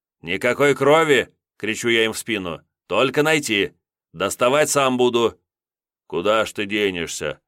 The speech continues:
кричит Кочерыш. «Тут замахаешься только ее искать.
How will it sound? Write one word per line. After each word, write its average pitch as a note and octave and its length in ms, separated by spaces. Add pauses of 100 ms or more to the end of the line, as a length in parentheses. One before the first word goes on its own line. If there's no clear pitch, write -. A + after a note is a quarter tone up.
(160)
кричит F#2+ 380
Кочерыш. F2+ 600 (360)
«Тут A#2 240
замахаешься C3 800
только B2+ 320
ее B2 400
искать. G#2+ 500